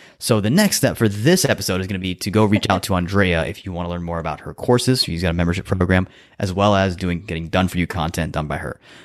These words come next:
However, I'm going to let her say that, and, uh, I'll, I'll let her mention that after a little, a little while here. Um, but, uh,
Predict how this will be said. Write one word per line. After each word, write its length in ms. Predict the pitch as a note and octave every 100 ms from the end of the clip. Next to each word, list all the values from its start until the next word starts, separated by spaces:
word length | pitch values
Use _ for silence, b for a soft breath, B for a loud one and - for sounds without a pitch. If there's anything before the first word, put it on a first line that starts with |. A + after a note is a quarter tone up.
| B
However, 320 | A2+ C3+ A2+
I'm 340 | - A#2+ C3+ A#2
going 280 | A2 G#2 F#2+
to 120 | G2
let 180 | F#2+ F2+
her 220 | F#2 E2+
say 240 | - F#2
that, 400 | F2 D#2 E2+ - -
and, 300 | - F2 E2
uh, 220 | E2 D#2 D#2
I'll, 220 | G2 F#2
I'll 120 | G#2+
let 120 | A#2
her 80 | A2
mention 300 | G#2 G2 G2
that 160 | E2+ D#2+
after 260 | E2 - - -
a 40 |
little, 200 | F#2 F2
a 40 | -
little 180 | F2 E2+
while 220 | D#2+ D2+
here. 280 | D#2 D2 - B B B2+
Um, 480 | A2+ G2 F2+ F2 G#2 -
but, 260 | F2 F2 G2+
uh, 240 | D#2+ E2+